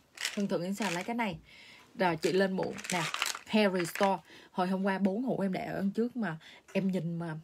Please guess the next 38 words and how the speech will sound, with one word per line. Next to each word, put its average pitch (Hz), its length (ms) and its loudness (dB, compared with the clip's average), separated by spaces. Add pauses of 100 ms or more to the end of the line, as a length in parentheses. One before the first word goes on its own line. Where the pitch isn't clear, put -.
mắt 240 260 -2
giống 220 200 4
như 247 80 2
bị 175 120 0
đuôi 175 320 -2
vậy 165 200 0
á, 233 80 6 (100)
<laughs> - 80 -20
không 202 160 -2
có 220 80 2
thấy. 226 480 2 (340)
<laughs> 415 60 8 (720)
Nhiều 202 180 6
khi 226 140 6
tự 208 140 2
nhiên 208 380 2
mình 170 220 -2
lo 202 220 0
kiếm 208 320 2
quá 277 180 0
thì 208 100 -2
mình 160 160 -4
lại 156 200 -6
không 165 100 -4 (100)
thấy. 208 220 0 (720)
Nhung 220 160 6
ơi, 226 100 6
Nhung 214 160 2
chốt 240 180 2
cho 240 80 0
chị 160 140 0
Đỗ 160 160 -2
Hương 202 160 0
Thịnh 165 200 -4
một 165 120 -6
set 233 180 -4
bò 196 240 0
nha. 190 220 0